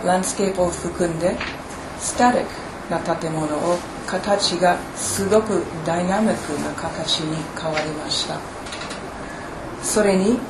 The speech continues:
一般は数少ないイベントに利用する建物を、毎日を使える運動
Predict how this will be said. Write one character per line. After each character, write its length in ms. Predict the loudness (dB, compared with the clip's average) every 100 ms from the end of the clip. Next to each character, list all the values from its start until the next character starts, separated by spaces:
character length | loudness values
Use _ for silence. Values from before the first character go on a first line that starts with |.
| -8 -10 -10 -10 -10 -10 -2
一 60 | 0 0 6
般 220 | 6 8
は 220 | 4 4 -2 -10 -10 -10
数 360 | 4 6 6 4
少 280 | 2 2 6
な 180 | 6 6
い 120 | 6
イ 40 |
ベ 140 | 4 0
ン 60 |
ト 220 | 0 0
に 260 | 2 2 2 0 2
利 80 |
用 240 | 4 4 2
す 300 | -2 -4 2
る 160 | 4 2 2 0 2
建 120 | 2
物 220 | 2 2
を、 240 | 2 0 0 -8 -12 -12 -12 -4
毎 220 | 4 4 4
日 420 | 2 0 0 0
を 140 | 0 -4 -10 -8
使 240 | 2 4
え 200 | 6 4
る 120 | 2 0 -2 2
運 160 | 2 4
動 200 | 0